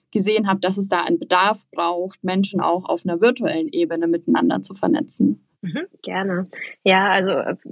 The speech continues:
Speaker 2: wie du schon sagst, ist das, was die Menschen am meisten eigentlich gerade vermissen, ist so ein bisschen dieses, ähm, ja, Gespräch an der Kaffeemaschine, ne? Das, was vielleicht gar nicht so arbeitsbezogen ist, aber, ähm, diese Begegnungen, die einfach auch Verbundenheit schaffen unter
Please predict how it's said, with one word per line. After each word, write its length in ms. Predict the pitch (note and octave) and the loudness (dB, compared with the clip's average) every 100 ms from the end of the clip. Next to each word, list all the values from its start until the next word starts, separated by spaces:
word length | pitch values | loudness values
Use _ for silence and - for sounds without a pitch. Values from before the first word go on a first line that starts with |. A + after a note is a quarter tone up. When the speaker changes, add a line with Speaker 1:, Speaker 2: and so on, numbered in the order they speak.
| G3 G3+ | -12 -2
Speaker 2:
wie 120 | G#3+ | 2
du 140 | A3+ | 2
schon 220 | - G3+ | 2 0
sagst, 340 | G3 F#3 G#3+ - | 2 0 0 -4
ist 160 | G3+ | -8
das, 160 | G#3 - | -6 -4
was 160 | G3+ - | -6 -4
die 100 | G3 | -2
Menschen 300 | G3+ G#3 F3+ | -2 -2 -2
am 100 | F#3 | 0
meisten 380 | F#3 G#3 - | -2 -2 -2
eigentlich 360 | - G3 G3+ - | 0 -2 -6 -8
gerade 380 | F#3+ F#3 G#3+ A#3+ | 0 2 2 0
vermissen, 540 | - F3+ G3 - G#3 | -4 -4 -2 -2 -2
ist 260 | A3 G3+ - | -2 -2 -2
so 60 | |
ein 120 | G3+ F#3+ | -2 0
bisschen 360 | G3+ - F#3+ | -2 -2 0
dieses, 420 | F#3+ F#3 F#3+ - - - - - _ | 0 0 -2 -2 -12 -18 -18 -20 _
ähm, 380 | G3 F#3 F#3 F#3+ | 2 4 2 0
ja, 160 | A3 F#3+ | 0 2
Gespräch 340 | G3 - G3+ | 0 -6 -6
an 60 | F3+ | -4
der 100 | F#3+ | -4
Kaffeemaschine, 680 | - G#3 F#3+ F#3 - F#3+ F#3 | -4 -4 -2 -2 0 0 2
ne? 140 | A3 | 0
Das, 180 | A3+ - | 0 0
was 160 | G3+ - | 0 0
vielleicht 240 | F#3+ - | -2 2
gar 160 | F#3+ F#3+ | 2 2
nicht 160 | G#3 | 0
so 80 | - | 0
arbeitsbezogen 880 | - G#3 G#3+ G3+ - F#3+ - G#3 G3+ | 2 2 0 -4 -8 -8 -4 -4 -2
ist, 220 | G3 G3+ | -2 -2
aber, 380 | - F#3 F#3 F#3 - | -4 0 0 0 -2
ähm, 260 | F#3 F#3 | -2 -2
diese 220 | F3+ F#3 F#3 | -2 -2 -2
Begegnungen, 440 | F#3 G3+ G3+ F#3+ | 0 -2 0 0
die 100 | F3+ | 0
einfach 180 | F3+ - | -2 -4
auch 140 | G3 | -10
Verbundenheit 640 | - F#3 G#3 G#3+ G3+ F3+ F#3 | -8 -4 -2 -2 -4 -4 -4
schaffen 340 | - F#3 F3+ | -4 -4 -4
unter 380 | F#3 F#3+ F#3 F#3+ | -4 -2 -2 -2